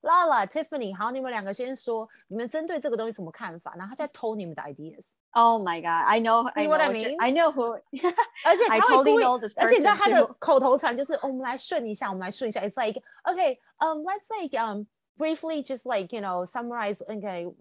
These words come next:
Speaker 1: 就是 our, our meeting, the, the purpose of our meeting is.” 他说，“Okay,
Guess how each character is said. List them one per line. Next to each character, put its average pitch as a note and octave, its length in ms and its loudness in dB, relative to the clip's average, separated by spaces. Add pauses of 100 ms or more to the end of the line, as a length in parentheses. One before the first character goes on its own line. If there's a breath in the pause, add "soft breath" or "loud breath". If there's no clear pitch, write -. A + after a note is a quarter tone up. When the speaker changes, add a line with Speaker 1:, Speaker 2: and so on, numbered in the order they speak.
Speaker 1:
就 A#3 120 -12
是 G#3 300 -6
our, F#3 360 -4
our F#3+ 140 -4
meeting, G3+ 360 -6
the, F3+ 140 -4 (120)
the F#3+ 120 0
purpose A3 400 -8
of F#3 80 -10
our F3+ 100 -6
meeting F3 360 -10
is.” D#3+ 100 -18 (220 soft breath)
他 - 100 -8
说， - 100 -4
“Okay, C#4 340 -2